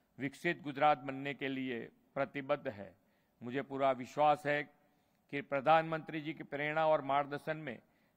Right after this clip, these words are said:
सेमीकंडक्टर सेक्टर में हम अप्रतिम ग्रोथ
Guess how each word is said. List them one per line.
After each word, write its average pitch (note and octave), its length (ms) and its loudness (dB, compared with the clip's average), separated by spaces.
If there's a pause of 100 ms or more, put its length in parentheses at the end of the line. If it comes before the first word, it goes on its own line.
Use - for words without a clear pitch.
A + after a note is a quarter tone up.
(160)
सेमीकंडक्टर D#3+ 840 -2
सेक्टर D3 460 -2
में B2 260 -10 (380)
हम C#3 280 2
अप्रतिम C#3+ 540 -2
ग्रोथ C#3 220 -4